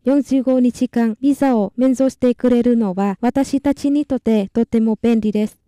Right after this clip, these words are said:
ベトナムはフレンドリーで、好感の持てる人々と素晴らしく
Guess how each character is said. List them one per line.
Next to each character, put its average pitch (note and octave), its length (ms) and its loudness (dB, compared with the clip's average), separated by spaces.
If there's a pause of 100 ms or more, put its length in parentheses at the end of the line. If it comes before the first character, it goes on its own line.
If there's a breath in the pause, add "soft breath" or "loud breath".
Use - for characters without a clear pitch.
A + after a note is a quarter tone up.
ベ C4+ 120 2
ト C#4 160 2
ナ C#4 120 2
ム C4 200 2
は A#3 260 -2
フ C#4+ 160 0
レ D4 140 4
ン C#4 60 2
ド C4+ 120 2
リ B3 140 2
ー - 20 -4
で、 A#3+ 260 0
好 D#4 140 -4
感 C4+ 220 -2
の A3+ 240 -2
持 C4 120 0
て C#4+ 160 2
る C4+ 200 4
人 D4+ 280 -2
々 D#4 240 -2
と G3+ 320 -6
素 - 200 -4
晴 D4 160 0
ら D4+ 100 2
し - 220 -4
く C4 280 2